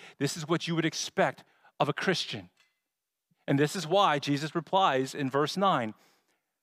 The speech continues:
"Today, salvation has come to this house, since he also is a son of Abraham." Now,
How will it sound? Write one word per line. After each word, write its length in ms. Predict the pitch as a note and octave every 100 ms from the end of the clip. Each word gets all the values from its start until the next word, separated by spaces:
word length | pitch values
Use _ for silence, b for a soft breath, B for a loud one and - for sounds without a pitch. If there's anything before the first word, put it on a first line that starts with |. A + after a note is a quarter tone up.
| _ _
"Today, 680 | - F#3+ F3+ C4 C#3 D3 G#3+ - _ _
salvation 640 | - - D3+ C#3+ F3 F3+ A3
has 140 | F#3
come 320 | - - F3+
to 140 | F3 D3+
this 180 | E3 D#3
house, 480 | - D#3+ A#2+ A2+ - B
since 260 | - - -
he 200 | - F#3+
also 440 | D3+ D3+ D#3+ D#3+
is 280 | D#3 D3+ C#3+
a 100 | C3+
son 360 | - - C3+ C3
of 140 | B2 A#2
Abraham." 600 | B2+ A2+ A2+ G#2 F#2 F#2+ _ _ _ _ _ _ _ _ _ _ _
Now, 260 | C3 A2